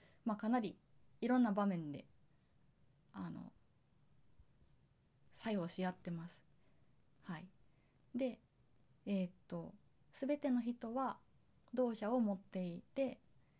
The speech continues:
人によってその割合が違います。で、動作っていうのは体の中のシステムをそれぞれの動作が管轄してたりもするんですけど、まあ、例えば免疫系とかホルモンの働きとか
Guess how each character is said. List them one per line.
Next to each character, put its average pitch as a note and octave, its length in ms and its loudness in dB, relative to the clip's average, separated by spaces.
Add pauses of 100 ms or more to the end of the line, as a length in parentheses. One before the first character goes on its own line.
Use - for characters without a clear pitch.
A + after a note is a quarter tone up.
(1040)
人 - 200 -2
に B3 140 6
よ B3+ 80 2
っ - 20 -4
て G#3+ 100 -6
そ G3+ 120 -4
の F3 100 -2
割 G#3 280 2
合 G3+ 140 2
が F#3+ 100 -2
違 F#3 320 -4
い E3+ 40 -6
ま E3 160 -10
す。 - 140 -20 (640)
で、 A#3 100 -2
動 C4 180 2
作 A#3 180 -4
っ - 20 -20
て - 120 -6
い A#3 40 -2
う A3 60 -2
の A3+ 140 0
は C4+ 220 -2
体 C#4 360 0
の C4+ 100 2
中 A3 240 -2
の A3+ 140 0
シ C#4+ 160 -6
ス - 60 -10
テ A#3+ 160 -2
ム A#3+ 340 0
を G3+ 60 -4
そ A3+ 120 -4
れ A#3 80 2
ぞ A3 140 0
れ F#3 100 0
の E3+ 180 -6
動 F#3 200 0
作 E3+ 160 -8
が E3+ 100 -12
管 F#3+ 240 -2
轄 F#3+ 260 -6
し - 60 -10
て F#3+ 120 -6
た F#3 100 -10
り E3+ 80 -4
も E3+ 140 -6
す F3+ 120 -8
る F3 80 -4
ん E3+ 100 -4
で F3+ 120 -8
す - 100 -16
け F3 140 -12
ど、 - 180 -8 (560)
ま A#3+ 240 0
あ、 G#3+ 160 -8
例 B3 100 2
え G#3 40 0
ば F3+ 100 -10
免 F#3+ 320 0
疫 F#3+ 160 -6
系 F#3+ 220 0
と - 140 -10
か - 180 -12
ホ G#3 140 -2
ル G3 80 0
モ F3 160 -2
ン E3+ 80 -4
の F3 60 -6
働 F3+ 460 -6
き G#3+ 220 -2
と - 140 -10
か - 160 -12